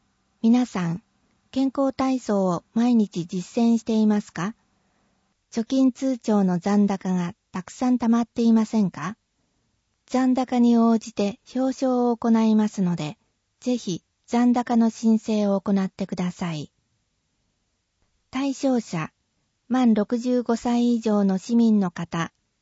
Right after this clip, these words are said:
申告時点。表彰内容、丸一、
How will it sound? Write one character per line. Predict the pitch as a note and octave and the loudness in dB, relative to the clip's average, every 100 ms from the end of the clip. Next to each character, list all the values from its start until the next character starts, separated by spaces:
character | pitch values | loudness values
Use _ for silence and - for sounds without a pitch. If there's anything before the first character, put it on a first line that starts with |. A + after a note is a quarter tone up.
| _ _ | _ _
申 | _ - A3+ A3 | _ -2 0 0
告 | G#3+ A3 | -2 -6
時 | F#3+ F#3+ | -6 -8
点。 | D3+ C#3 - _ _ _ _ _ _ _ _ _ _ _ _ - | -8 -8 -12 _ _ _ _ _ _ _ _ _ _ _ _ -2
表 | C#4 | -2
彰 | C#4+ C#4 C4 | 0 0 2
内 | C4 C4 A#3 | 4 4 4
容、 | G3+ F#3 E3 D#3+ - _ _ _ _ _ _ _ | 4 2 0 -4 -8 _ _ _ _ _ _ _
丸 | G#3+ G#3+ A#3+ | -4 -2 0
一、 | A#3+ A3 - G#3 G3+ | 0 -2 -6 -6 -6